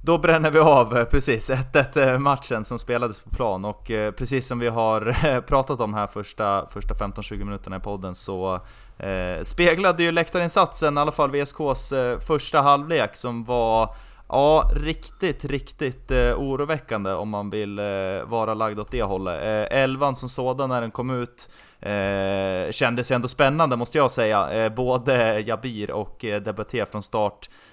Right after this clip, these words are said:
Simpa där till höger och sen Max Larsson tillbaka i startelvan. Jag vet så du vet, eh, precis som vi har vant oss vid. Eh, vart ni chockade över elvan eller, eh, kändes det som, som att, eh, Kalle hade rättat till, eh, de missräkningarna som blev mot, eh,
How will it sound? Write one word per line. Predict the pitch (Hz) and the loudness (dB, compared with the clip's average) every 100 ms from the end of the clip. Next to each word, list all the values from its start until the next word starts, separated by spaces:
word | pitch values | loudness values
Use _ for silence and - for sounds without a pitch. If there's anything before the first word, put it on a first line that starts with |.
| - | -14
Simpa | - 110 104 - 107 101 | -8 -8 -6 0 0 2
där | 104 95 | 0 -2
till | - 98 | -4 -4
höger | 107 101 98 95 | -2 -2 -4 -8
och | |
sen | - 101 98 | -6 -6 -4
Max | 92 156 - | 2 2 4
Larsson | 196 170 143 127 | 4 4 4 -4
tillbaka | 139 135 - | 0 0 0
i | 123 | -2
startelvan. | 127 123 135 113 107 107 | -2 0 0 0 -2 -6
Jag | 107 | -8
vet | - | -10
så | 104 | -8
du | 110 | -6
vet, | 104 - | -8 -6
eh, | 101 95 | -6 -6
precis | - 101 98 | -10 -16 -14
som | 95 | -10
vi | 98 | -8
har | |
vant | 104 107 98 101 | -4 -4 -6 -10
oss | - | -8
vid. | 120 98 90 95 - - - - - | -6 -6 -6 -10 -16 -20 -20 -18 -6
Eh, | 104 104 104 101 104 | -2 0 0 0 -2
vart | 101 113 - | -2 -4 -4
ni | |
chockade | - 120 - 120 113 | -4 -4 -4 -2 0
över | 107 107 107 104 | 0 0 -2 0
elvan | 147 147 160 165 131 | 2 2 4 4 4
eller, | 127 127 120 123 120 | 0 0 0 0 -2
eh, | 117 | -2
kändes | 123 117 120 | -4 -6 -6
det | 117 110 | -6 -6
som, | 110 104 104 - | -6 -6 -8 -10
som | - 101 | -8 -6
att, | 104 - - | -8 -8 -6
eh, | 101 95 95 - | -4 -4 -6 -6
Kalle | 104 104 | -6 -4
hade | 98 101 | -4 -4
rättat | 101 107 | -6 -8
till, | - 104 92 87 - - _ | -8 -8 -8 -12 -18 -20 _
eh, | - 90 85 80 80 71 65 65 - - | -10 -8 -6 -6 -8 -10 -10 -12 -14 -18
de | - 117 101 95 | -6 -4 -4 -4
missräkningarna | 135 143 - 175 151 - 123 120 | -4 -2 2 4 4 2 -6 -4
som | 123 | -4
blev | 127 113 | -2 -2
mot, | 110 104 | -2 -8
eh, | - | -6